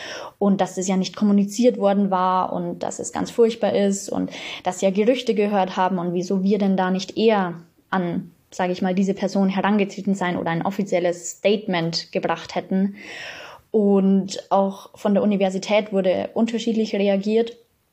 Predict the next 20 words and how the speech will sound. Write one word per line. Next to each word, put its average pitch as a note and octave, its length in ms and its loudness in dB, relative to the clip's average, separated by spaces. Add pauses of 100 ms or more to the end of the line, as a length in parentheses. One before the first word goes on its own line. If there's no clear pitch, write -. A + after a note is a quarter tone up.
(360)
Zum G3+ 160 2
Teil, G3 440 2
wir F#3 140 -2
hatten F#3+ 200 -2
ganz F3+ 200 -2
viele F3 200 0
Pflichtkurse, G#3+ 640 -2
oder F#3+ 120 -2
es G3 120 -6
ist F#3+ 120 -6
ja - 80 -4
immer G#3+ 200 0
noch F#3 160 -2
so, F#3+ 140 -4
dass F#3+ 160 -4
im F#3 80 0
Medizinstudium F#3 720 -2
viele F#3+ 160 -4
Pflichtkurse G#3+ 580 -2
sind. G3 320 0